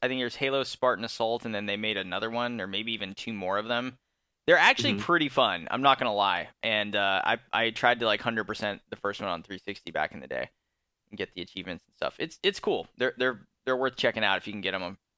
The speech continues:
Speaker 1: on the cheap.
Speaker 2: Yeah, they were on the, uh, Game Pass, and I tried 'em out once.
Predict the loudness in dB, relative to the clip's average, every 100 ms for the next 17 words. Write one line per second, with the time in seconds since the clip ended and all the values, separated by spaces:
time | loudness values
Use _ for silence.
0 | -6 -6 -6 -8 -10 -12 _ _ _ _
1 | _ _ -4 0 4 4 4 2 4 4
2 | 4 2 0 -6 _ _ _ _ _ _
3 | _ _ _ _ _ _ _ _ -2 0
4 | 4 4 4 -2 -4 0 0 0 -4 -4
5 | -4 -6 -12